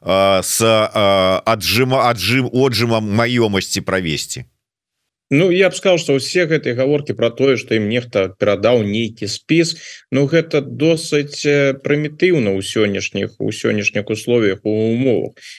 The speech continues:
Speaker 2: Я думаю, што ў іх ёсць свае крыніцы інфармацыі. Яны, ў прынцыпе, маюць, у, маюць уяўленне пра тое, хто займаецца якім палітычным актывізмам, хто з чым звязаны.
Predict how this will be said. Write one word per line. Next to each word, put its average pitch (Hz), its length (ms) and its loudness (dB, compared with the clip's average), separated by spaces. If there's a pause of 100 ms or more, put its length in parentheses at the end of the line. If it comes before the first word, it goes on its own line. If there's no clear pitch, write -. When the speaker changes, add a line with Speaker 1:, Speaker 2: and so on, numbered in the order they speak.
(140)
Speaker 2:
Я 117 80 2
думаю, 170 240 2
што 151 240 0
ў 151 80 2
іх 143 160 -2
ёсць 170 240 -2
свае 117 240 0
крыніцы 120 480 -2
інфармацыі. 90 800 -4
Яны, 98 320 -2
ў 120 160 -8
прынцыпе, 117 640 0 (320)
маюць, 131 640 0
у, 107 320 0
маюць 120 640 0
уяўленне 117 640 0
пра 104 240 -2
тое, 127 320 0
хто 131 400 0
займаецца 107 640 -2
якім 110 480 -2
палітычным 101 560 -2
актывізмам, 85 720 -4 (320)
хто 131 320 0
з 143 160 0
чым 117 240 -2
звязаны. - 640 -4